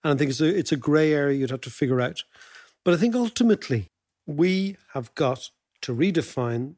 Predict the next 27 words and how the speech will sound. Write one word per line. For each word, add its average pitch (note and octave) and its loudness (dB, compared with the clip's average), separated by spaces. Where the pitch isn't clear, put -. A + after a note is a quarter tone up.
the D3 0
relationship C3 -2
between C3 -2
the A#2+ 0
nation D3+ 0
state C3 -4
and C#3+ -2
the C3 0
corporation, C#3 0
not A3+ 4
least, D#3 0
and C#3 0
this F#3+ -2
is F3+ -2
really G#3+ 2
important, D#3+ -2
because C#3 -6
Ireland C#3 0
depends A#2+ -6
much B2+ 0
more C3+ 0
than - -10
any D#3 4
other B2 0
country - -12
on C3 0
their B2 -2